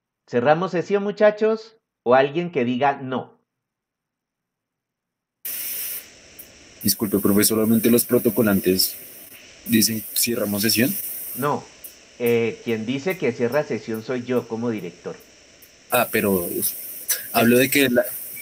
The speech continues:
Speaker 2: la, cuando usted dice "cerramos sesión", ¿sí o no? ¿Quiénes pueden decir sí o no?
Speaker 1: No, todos.
Speaker 2: Ah, ok.
Speaker 1: No, no, no, todos, todos. Es abierto, es abierto. <laughs> Eh, es decir, porque lo que quiero decir es establecer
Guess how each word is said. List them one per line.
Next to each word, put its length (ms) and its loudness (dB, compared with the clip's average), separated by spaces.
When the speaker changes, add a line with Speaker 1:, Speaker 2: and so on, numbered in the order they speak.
Speaker 2:
la, 180 -6
cuando 260 4
usted 180 2
dice 260 2
"cerramos 380 0
sesión", 300 2
¿sí 160 2
o 100 2
no? 160 -2
¿Quiénes 260 2
pueden 220 2
decir 260 2
sí 140 0
o 120 -2
no? 140 -4
Speaker 1:
No, 200 -6
todos. 400 0
Speaker 2:
Ah, 280 2
ok. 180 -2
Speaker 1:
No, 80 -2
no, 120 -2
no, 180 -2
todos, 280 0
todos. 240 0
Es 120 -4
abierto, 560 0
es 160 -8
abierto. 500 -2
<laughs> 340 -10
Eh, 220 -4
es 140 -4
decir, 280 0
porque 380 -4
lo 100 -2
que 140 -4
quiero 220 2
decir 280 2
es 160 2
establecer 720 -2